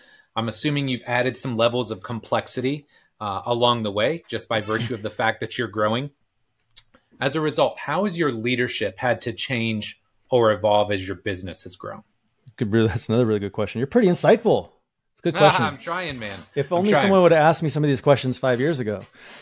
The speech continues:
Speaker 2: M-, me personally or the leadership team? I could definitely talk
Speaker 1: Uh,
Speaker 2: to me
Speaker 1: l-,
Speaker 2: personally, 'cause
Speaker 1: let's talk about you. Yeah. How
Speaker 2: Um,
Speaker 1: have you had to change your leadership approach
Speaker 2: yeah.
Speaker 1: or style?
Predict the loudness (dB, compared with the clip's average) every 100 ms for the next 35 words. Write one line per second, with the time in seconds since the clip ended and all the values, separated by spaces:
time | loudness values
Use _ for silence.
0 | -8 -2 0 4 4 6 4 6 4 6
1 | 6 6 6 4 2 0 -2 -4 -6 -6
2 | -10 _ _ _ _ _ _ _ -4 0
3 | 4 4 4 6 6 4 -2 -6 -10 -10
4 | -12 -14 -8 -8 -4 -4 0 0 2 0
5 | 0 -4 -10 -8 -2 2 6 8 8 4
6 | 0 0 0 0 -2 -2 -2 -4 -6 -6
7 | -6 -8 -10 -12 -14 -4 2 4 2 0
8 | -4 -4 -4